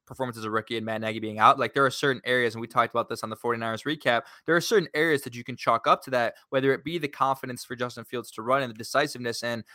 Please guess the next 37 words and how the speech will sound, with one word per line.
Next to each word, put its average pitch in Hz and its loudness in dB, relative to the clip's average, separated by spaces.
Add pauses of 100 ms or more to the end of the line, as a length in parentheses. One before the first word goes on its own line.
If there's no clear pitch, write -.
(160)
his 127 -2
willingness 131 2
to 127 -10
do 131 -4
that 127 2
on 113 -2
fourth 120 -4
down 117 -2
in 113 -8
the 110 -6
red 139 2
zone. 117 0 (240)
But 147 0
as 143 -6
far 202 8
as 190 0
the 151 -2
way 143 2
they 139 2
actually 131 -2
come 131 -6
out 127 0
as 110 -8
a 107 -8
team, 147 -8
I 131 2
don't 190 0
think 156 -10
that's 139 -4
going 139 -8
to 117 -8
change 214 -8
as 120 -8
much. 107 -6
And, 131 -8 (260)
and, 160 0
and 160 -2